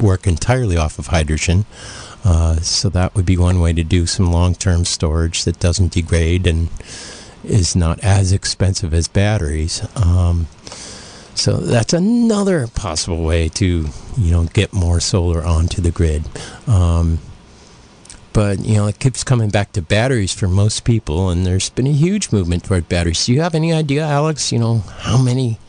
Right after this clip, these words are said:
megawatt hours of battery storage, you know, has gone in, in California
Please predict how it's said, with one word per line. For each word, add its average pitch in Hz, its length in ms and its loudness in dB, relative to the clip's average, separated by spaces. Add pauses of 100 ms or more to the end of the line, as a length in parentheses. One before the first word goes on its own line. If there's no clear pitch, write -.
(1800)
megawatt 113 600 2
hours 123 500 0
of 98 240 -2
battery 117 300 2
storage, 120 720 -2
you 123 60 2
know, 117 160 0
has 107 240 2
gone 120 300 0
in, 123 200 0
in 117 140 0
California 127 800 0